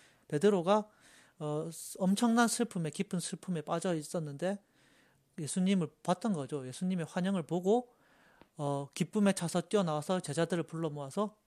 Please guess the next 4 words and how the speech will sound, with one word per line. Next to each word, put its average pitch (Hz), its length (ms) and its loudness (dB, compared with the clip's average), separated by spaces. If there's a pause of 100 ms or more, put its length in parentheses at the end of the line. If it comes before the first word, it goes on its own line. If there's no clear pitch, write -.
(140)
예수님께서 165 720 -4 (420)
다시 165 260 -2
부활하셨다. 151 800 0 (480)
그리고 208 480 2